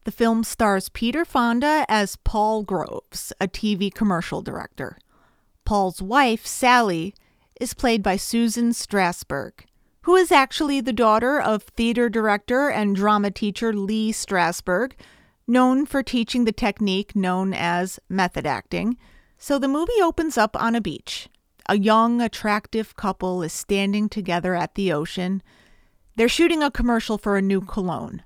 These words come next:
Paul calls for them to cut, and as everyone goes to break,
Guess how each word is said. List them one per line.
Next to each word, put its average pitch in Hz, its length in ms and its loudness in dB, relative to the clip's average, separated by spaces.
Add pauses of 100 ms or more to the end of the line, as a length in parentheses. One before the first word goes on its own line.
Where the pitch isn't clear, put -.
(160)
Paul 202 400 2
calls 196 400 2
for 214 160 -4
them 202 180 0
to - 120 -6
cut, 247 340 0 (480)
and 214 520 0
as 180 280 0
everyone 240 500 0
goes 190 340 -2
to - 120 -8
break, 226 500 -4